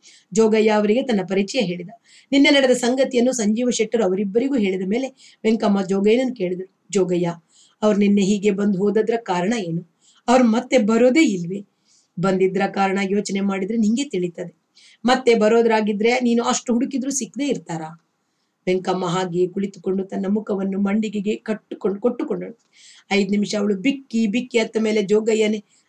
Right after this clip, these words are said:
ಅತ್ರೆ ಫಲವಿಲ್ಲ ವೆಂಕವ್ವ, ಸಮಾಧಾನ ಮಾಡ್ಕೊ.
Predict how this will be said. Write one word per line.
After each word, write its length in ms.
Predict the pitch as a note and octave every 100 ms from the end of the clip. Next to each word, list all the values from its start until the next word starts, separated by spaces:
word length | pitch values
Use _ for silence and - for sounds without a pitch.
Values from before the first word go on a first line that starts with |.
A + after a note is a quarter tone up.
| -
ಅತ್ರೆ 320 | A3+ - B3+
ಫಲವಿಲ್ಲ 460 | B3+ G#3+ G3 B3+ B3 F3+
ವೆಂಕವ್ವ, 360 | F3 F3+ E3+ F3 _ _ _
ಸಮಾಧಾನ 560 | - - A3 A#3 C4 C4+
ಮಾಡ್ಕೊ. 340 | G#3 E3+ E3+